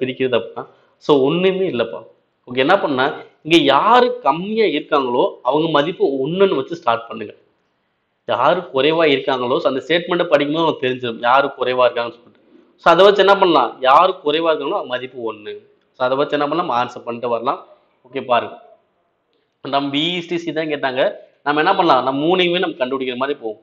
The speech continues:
ஓகேவா? ஏன்னா இந்த கொஸ்டின் தெரிஞ்சுட்டு அப்ப அது தெரியாம போச்சு, கஷ்டமா போகும்ல, அதுக்காக தான். ஓகே, மொத்தம் மூணு பேர் தான் இருக்காங்க. யார் யாரு? A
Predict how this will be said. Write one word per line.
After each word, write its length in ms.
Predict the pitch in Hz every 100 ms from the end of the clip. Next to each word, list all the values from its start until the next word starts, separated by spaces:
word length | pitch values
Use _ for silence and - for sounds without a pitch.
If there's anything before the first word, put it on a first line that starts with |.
| _ 131
ஓகேவா? 240 | 127 120 - - _
ஏன்னா 120 | 147 156
இந்த 120 | 160 175
கொஸ்டின் 280 | 170 175 170
தெரிஞ்சுட்டு 300 | 165 156 180
அப்ப 120 | 165 135
அது 120 | 147
தெரியாம 180 | 151 156
போச்சு, 160 | 139 160 127
கஷ்டமா 280 | 123 143 135
போகும்ல, 240 | 117 117
அதுக்காக 260 | 117 120 117
தான். 120 | 110 - _ _ _
ஓகே, 140 | 147 156 147
மொத்தம் 260 | 143 185
மூணு 180 | 165 165 160
பேர் 100 | 156
தான் 80 | 165
இருக்காங்க. 200 | 135 120
யார் 120 | 135 147
யாரு? 160 | 147 220 - 127
A 40 | 135